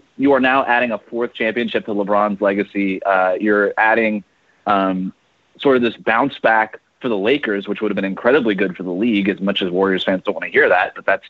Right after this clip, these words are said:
the fact. And then, like you said, like, the Clippers, they wanna be L A's new team. They wanna be the face of the N B A. And now you've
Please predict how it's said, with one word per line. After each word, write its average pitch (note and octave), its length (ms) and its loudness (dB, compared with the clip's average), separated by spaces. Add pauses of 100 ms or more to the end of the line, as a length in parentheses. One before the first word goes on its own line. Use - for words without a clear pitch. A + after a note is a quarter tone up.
the F#2 100 -6
fact. A2 380 0 (360)
And C3+ 100 2
then, C3+ 320 0
like C#3+ 220 0
you D#3 100 -2
said, F3+ 300 -2
like, A#2+ 140 -2
the B2 80 -6
Clippers, F3 440 -2
they A#2+ 200 2
wanna E3 300 2
be C3+ 460 -2 (220)
L C3 240 4
A's C3 220 2
new B2 160 -2
team. D3 200 -2
They A#2 80 2
wanna G#3 140 0
be F3+ 80 0
the B2+ 80 0
face C#3+ 260 0
of C3 40 -8
the C3 120 0
N B2 100 0
B A#2 160 0
A. D3 300 4 (400)
And C3 220 0
now C3 220 2
you've C#3+ 240 -2